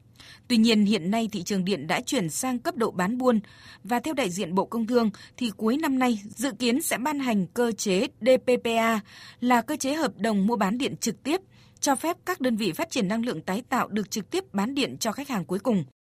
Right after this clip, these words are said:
Theo đó sẽ có các cơ chế chính sách mới phù hợp với thị trường điện,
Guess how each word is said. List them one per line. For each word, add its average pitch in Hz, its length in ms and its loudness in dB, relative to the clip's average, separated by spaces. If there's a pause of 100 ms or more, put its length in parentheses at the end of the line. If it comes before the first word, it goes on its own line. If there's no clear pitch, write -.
(380)
Theo 285 100 4
đó 220 220 4
sẽ - 180 -4
có 226 160 -2
các 294 180 -10
cơ 240 120 0
chế 226 260 -2
chính 226 240 -2
sách 330 240 -6
mới 220 380 2
phù 240 200 -2
hợp 214 280 2
với 208 140 2
thị 277 120 -6
trường 190 220 -2
điện, 190 180 2